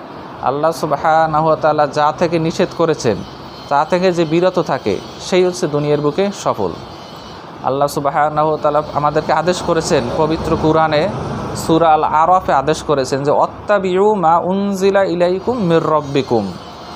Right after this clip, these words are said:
ওয়ালা তাত্তাবিউ মিন দুনিহি আউলিয়া, কলিলাম মা তাযাক্কারুন।" আল্লাহ সুবহানাহু ওয়া তাআলা বলছেন যে,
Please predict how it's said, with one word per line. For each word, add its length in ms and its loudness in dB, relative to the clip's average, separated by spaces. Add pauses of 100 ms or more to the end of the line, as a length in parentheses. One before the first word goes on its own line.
(180)
ওয়ালা 420 4
তাত্তাবিউ 680 0
মিন 260 -2
দুনিহি 540 4
আউলিয়া, 1000 4 (100)
কলিলাম 580 0
মা 240 4
তাযাক্কারুন।" 680 0 (300)
আল্লাহ 180 0
সুবহানাহু 500 0
ওয়া 100 0
তাআলা 180 2
বলছেন 420 0
যে, 220 2